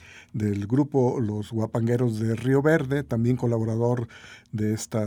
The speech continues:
de estos mi-, en estos micrófonos en Radio Universidad, por haberse agenciado, eh, la presea Plan de San Luis dos mil quince, cosa que han, eh, anunciado y que al parecer será entregada este próximo día siete de,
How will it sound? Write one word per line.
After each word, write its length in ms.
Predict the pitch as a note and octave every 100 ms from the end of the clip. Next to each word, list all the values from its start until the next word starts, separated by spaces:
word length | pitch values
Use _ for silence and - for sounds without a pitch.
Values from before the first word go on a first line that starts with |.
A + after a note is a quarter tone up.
| G#2+ A2
de 180 | A#2+
estos 300 | G#2+ - G#2+
mi-, 100 | A2+
en 180 | C#3 A#2
estos 300 | A2+ - A#2
micrófonos 680 | A#2+ B2 D3+ D3+ C3+ B2+ -
en 200 | A2 G2+
Radio 360 | A#2+ B2 B2 B2
Universidad, 580 | B2 B2+ B2 D3 D3 D3 - - - -
por 320 | E3 E3+ D#3+
haberse 540 | B2+ C3+ D3 - C#3
agenciado, 640 | B2+ C#3 B2+ E3 D3+ D#3 C#3+ - - -
eh, 180 | C3+ C#3
la 160 | C#3
presea 440 | C3+ A#2+ C#3+ C3 B2+
Plan 180 | B2+ B2+
de 80 |
San 160 | A#2+ B2
Luis 220 | C3 C3+
dos 180 | A#2+ G#2+
mil 300 | A#2+ B2+ B2
quince, 500 | - F3+ F3 F3 C#3+ -
cosa 300 | - B2+ C#3
que 180 | B2 A#2 A2
han, 360 | A2 A2+ G#2+ - - - -
eh, 320 | - G#2 G2+ -
anunciado 640 | A#2+ A#2+ A#2+ D#3+ E3 E3
y 60 | C#3+
que 240 | C#3 D#3
al 220 | D3+ C3
parecer 440 | B2 A#2+ A#2+ D3+ D#3 C#3+
será 200 | C3+ C3
entregada 580 | C#3 C3+ B2+ B2+ C3 B2+
este 260 | B2 - B2
próximo 560 | C3+ C3 C#3 C3 B2+ - - - - -
día 560 | A#2 B2 B2 A#2 A2+ - _ _ -
siete 440 | - C3 C3 B2+
de, 320 | G#2 G#2 G#2